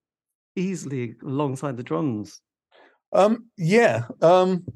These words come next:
Speaker 2: <laughs> yeah. I only, I only started learning 'cause, um, in my first band, our bass player was so crap, <laughs> he needed help with, you know, figuring out what the notes were and stuff. So,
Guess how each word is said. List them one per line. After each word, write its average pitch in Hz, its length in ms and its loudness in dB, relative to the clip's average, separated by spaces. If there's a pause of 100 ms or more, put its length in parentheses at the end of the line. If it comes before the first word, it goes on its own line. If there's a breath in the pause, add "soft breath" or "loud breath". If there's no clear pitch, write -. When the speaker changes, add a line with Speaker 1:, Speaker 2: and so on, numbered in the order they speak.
(120)
Speaker 2:
<laughs> - 340 -10
yeah. 175 260 4 (280 loud breath)
I 185 100 4
only, 233 200 0 (120)
I 170 120 4
only 226 160 0
started 165 360 2
learning 156 460 0
'cause, 131 280 -6
um, 131 400 2 (760)
in 151 100 -2
my 139 120 0
first 139 320 0
band, 147 280 0
our 117 100 -4
bass 147 260 -4
player 117 240 -2
was 113 140 -10
so 123 160 -2
crap, 123 500 0 (260)
<laughs> - 600 -2
he 143 100 0
needed 139 280 -2
help 143 360 0
with, 123 320 -6 (380)
you 131 100 -2
know, 113 180 -4
figuring 123 360 -4
out 117 160 -2
what 120 140 -6
the 117 80 -4
notes 139 300 -2
were 110 220 -4
and 107 120 -10
stuff. 117 280 -6
So, 117 260 -2